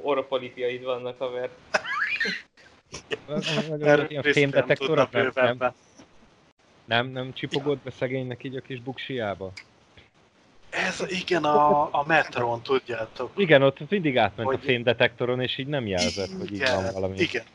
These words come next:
Speaker 3: I-, ott, igen, ott volt a, a, a dra-, a drabális csontváza, de a, az nem mutatta ki. Ja, és azt, hogy az volt az egyetlen, ö, számítógépes trükk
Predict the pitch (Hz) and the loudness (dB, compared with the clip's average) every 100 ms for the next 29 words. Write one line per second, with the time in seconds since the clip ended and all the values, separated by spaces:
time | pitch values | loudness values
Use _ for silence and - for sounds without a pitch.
0 | _ 160 147 160 135 - 170 127 123 127 | _ -10 -2 0 -2 -4 -6 -2 -2 -2
1 | 120 135 123 - 123 117 123 123 120 120 | -4 -6 -6 -2 2 2 0 -2 -2 -4
2 | 117 117 117 117 - - - 123 123 135 | -6 -12 -10 -12 -12 -16 -8 -6 -6 -8
3 | 123 120 120 - - - 123 113 117 117 | -12 -10 -12 -14 -18 0 2 2 0 -2
4 | 120 113 - - - - - - 123 117 | -2 0 0 0 -6 -18 -12 -4 -2 -2
5 | 117 120 117 117 120 117 117 113 113 120 | 0 2 2 0 -2 -2 0 0 0 -2
6 | 113 107 107 104 104 - 110 - 107 - | -6 -6 -10 -10 -12 -12 -12 -12 -10 -10
7 | 110 - - - 147 165 - - 175 165 | -10 -8 -8 2 4 6 2 0 -2 0
8 | 156 160 165 117 123 123 120 113 113 104 | 0 2 0 4 2 2 -2 -2 -2 -6
9 | 113 110 110 110 110 - 117 107 104 104 | -4 -2 -2 -4 -4 -2 -2 -2 -8 -8
10 | 110 - 110 - - 107 - - | -8 -6 -4 -4 -6 -12 -12 -12